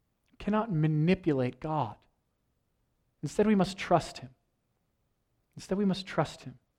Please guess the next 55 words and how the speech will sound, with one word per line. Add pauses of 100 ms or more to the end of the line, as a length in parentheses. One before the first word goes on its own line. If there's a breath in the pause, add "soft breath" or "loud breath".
(540)
Uh,
this,
this (840)
employing
the
name
of
Jesus
as
the
seven
sons
of
Sceva
do
here
to
try
to
bring
about
their
own
ends,
or, (520)
you
know,
saying,
"If
I
have
enough
faith,
and
then
I'll,
it'll
bring
about
whatever
end
I
want." (1300)
It's
really
destructive
of
the
Christian
life
because
it
puts
your
eyes